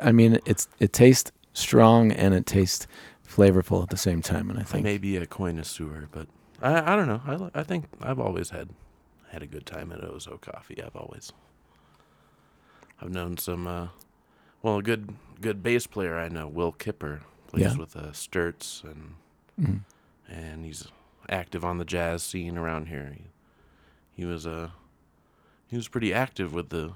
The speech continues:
Speaker 2: Ozo Coffee business there,
Speaker 1: Yeah.
Speaker 2: so.
Speaker 1: So, um, in, in case you haven't, uh, realized it yet, our guest today is the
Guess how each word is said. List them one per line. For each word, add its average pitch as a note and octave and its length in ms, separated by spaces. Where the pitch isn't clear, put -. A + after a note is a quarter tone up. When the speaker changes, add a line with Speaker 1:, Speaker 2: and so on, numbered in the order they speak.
Speaker 2:
Ozo F2 400
Coffee G2 380
business D2 460
there, E2 160
Speaker 1:
Yeah. G2+ 220
Speaker 2:
so. D3 100
Speaker 1:
So, B2+ 640
um, A2 440
in, G#2+ 160
in G#2 220
case C3 340
you A#2+ 120
haven't, A2 500
uh, G2+ 460
realized G2+ 400
it F#2+ 80
yet, F#2+ 120
our G2 120
guest G2 280
today G2 320
is F2+ 320
the F2 400